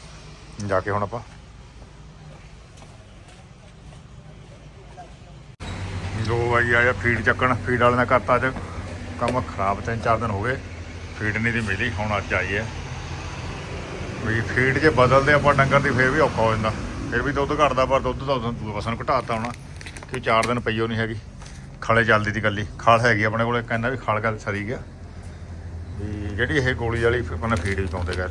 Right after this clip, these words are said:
ਇਹ ਅੱਠ ਹਜ਼ਾਰ ਹੈ, ਆਪਾਂ ਪਾਉਂਦੇ ਪੰਜ ਹਜ਼ਾਰ। ਆਹ ਵੀ ਅੱਠ ਹਜ਼ਾਰ ਆ, ਪੰਜ ਇੱਥੇ ਪਿਆ ਹੋਣਾ ਕਿਤੇ ਥੱਲੇ, ਉਹ ਪਿਆ ਹਰੇ ਰੰਗ ਦਾ, ਆਹ ਪਿਆ ਜੀ। ਵੀ ਚਲੋ,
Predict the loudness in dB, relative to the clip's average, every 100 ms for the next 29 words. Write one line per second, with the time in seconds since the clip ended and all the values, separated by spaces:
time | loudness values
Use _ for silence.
0 | -2 0 0 -2 -4 0 2 0 -2 -6
1 | -8 -8 -10 -8 -8 -6 -8 -4 -2 -2
2 | -2 -2 -2 -2 -2 -4 -4 -6 -6 -4
3 | -2 -2 -2 -2 -2 0 0 -2 -2 -4
4 | -2 -2 0 -2 -2 0 0 0 -2 -2
5 | -2 -2 -2 -4 -8 -12 -14 -14 -14 -14
6 | -14 -14 -14 -14 -14 -14 -12 -12 -12 -12
7 | -14 -14 -14 -14 -14 -14 -14 -14 -14 -14
8 | -14 -14 -6 -4 -4 -6 -6 -6 -6 -6
9 | -4 -4 -4 -4 -4 -4 -4 -6 -6 -6
10 | -6 -6 -6 -6 -6 -6 -6 -6 -4 -4
11 | -4 -4 -4 -6 -8 -10 -12 -14 -8 0
12 | 2 2